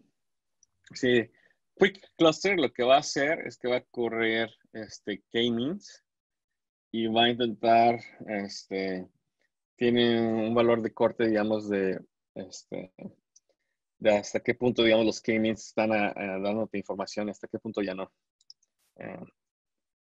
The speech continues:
um, pero es como un método, k-means es un método rápido de clustering y, y ese lo pueden correr, digamos, con todos los datos en vez de tener que hacer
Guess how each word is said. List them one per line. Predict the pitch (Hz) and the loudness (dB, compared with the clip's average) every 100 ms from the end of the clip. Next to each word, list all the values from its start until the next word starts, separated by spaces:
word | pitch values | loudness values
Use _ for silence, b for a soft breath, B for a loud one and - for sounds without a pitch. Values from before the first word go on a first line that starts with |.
| - | -12
um, | 98 92 58 60 - _ _ _ _ _ _ _ _ _ - | -10 -10 -12 -14 -16 _ _ _ _ _ _ _ _ _ 2
pero | 117 | 6
es | 120 - | 6 4
como | 131 131 | 2 4
un | 127 | 4
método, | 127 135 120 113 | 4 6 6 6
k-means | - 143 143 139 | 4 4 4 2
es | 131 | 0
un | 131 | 0
método | 127 127 117 | 2 4 4
rápido | 113 113 123 110 | 4 2 2 2
de | 98 | 0
clustering | 110 104 - 120 156 - _ _ _ _ | -2 -4 -4 -4 -6 -14 _ _ _ _
y, | 107 101 101 101 101 - | -6 -4 -2 0 -2 -2
y | 104 104 101 98 - | -2 0 0 -4 -4
ese | 107 - | -6 -2
lo | 113 104 | -2 2
pueden | 110 110 | 0 0
correr, | 107 101 101 | 0 0 0
digamos, | 104 104 - | 0 -2 -4
con | 98 95 | -8 2
todos | 104 104 | 4 4
los | 101 | 2
datos | 101 95 113 104 | 0 -2 -4 -4
en | |
vez | 98 | -4
de | 101 | -6
tener | 98 98 95 | -6 -8 -8
que | 90 | -8
hacer | - 98 95 92 | -6 -4 -4 -6